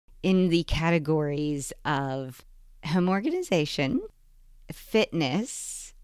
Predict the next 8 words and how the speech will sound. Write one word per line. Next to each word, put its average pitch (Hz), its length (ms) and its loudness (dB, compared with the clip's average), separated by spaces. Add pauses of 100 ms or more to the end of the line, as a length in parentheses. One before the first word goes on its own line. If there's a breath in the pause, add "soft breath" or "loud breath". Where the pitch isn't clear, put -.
(200)
slash - 720 -4
nutrition. 156 1300 -2 (380 soft breath)
Sometimes 202 560 0
you'll 214 80 -4
get - 300 -6
beauty 139 720 -2
related 143 560 -4
things. 139 680 -4